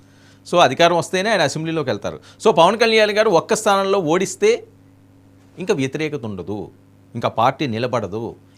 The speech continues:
ఈ ఆలోచనలు వైఎస్ఆర్సీపీ ముఖ్య శ్రేణులు చేస్తున్నట్లుగా స్పష్టంగా అర్థమవుతుంది అన్నది కొంతమంది విశ్లేషకుల మాట.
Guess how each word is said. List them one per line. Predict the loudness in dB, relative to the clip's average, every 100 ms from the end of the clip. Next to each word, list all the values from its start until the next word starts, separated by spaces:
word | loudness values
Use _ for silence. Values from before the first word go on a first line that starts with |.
| -8
ఈ | 2
ఆలోచనలు | 6 6 6 2 -2 -2 -4 -6 -12 -4
వైఎస్ఆర్సీపీ | -4 -2 -6 -6 -8
ముఖ్య | -10 -8 -10
శ్రేణులు | -8 -8 -10 -10 -10
చేస్తున్నట్లుగా | -10 -14 -16 -14 -14 -16 _ _ _ _ _ _ -18
స్పష్టంగా | -8 -6 -6 -8 -8 -4 -4
అర్థమవుతుంది | -4 -8 -8 -8 -12 -16 -16 -18 _ -12
అన్నది | -10 -10
కొంతమంది | -10 -10 -8 -10 -12
విశ్లేషకుల | -12 -12 -12 -12 -14
మాట. | -16